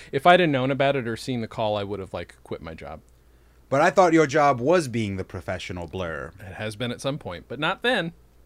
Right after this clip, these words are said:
Speaker 1: That's when I still had an office job, you see. That was given to me by Comedy on Vinyl guest Tom Zawacki. Very nice gentleman.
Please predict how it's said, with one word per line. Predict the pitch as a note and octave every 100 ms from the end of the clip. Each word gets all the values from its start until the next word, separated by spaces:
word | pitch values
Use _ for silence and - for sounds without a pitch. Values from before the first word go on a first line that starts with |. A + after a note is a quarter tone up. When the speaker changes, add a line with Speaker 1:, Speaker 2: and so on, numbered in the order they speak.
| _
Speaker 1:
That's | - E3 E3+
when | C3+
I |
still | A#2+ A#2+
had | F#2+ F#2
an |
office | F2+ G2+ G#2 -
job, | D2+ A#1+
you | C#2
see. | - C#2 - _ _ _ _ _ _ _ _ _ _ _ _ _ _ _ _ _ - - - _ _ _ _ _ _ - - _
That | F3 F3
was | E3
given | D3 C3
to |
me | B2 A#2+
by | B2 A#2+
Comedy | A#2+ - D#3+ D#3+
on | D3+
Vinyl | D#3+ E3+ D#3+
guest | D#3 - -
Tom | - G3 A3 G#3+
Zawacki. | F3 F#3 G3 F#3+ F#2+
Very | F2 G2
nice | F#2+ F#2
gentleman. | C#3+ D#3 D3+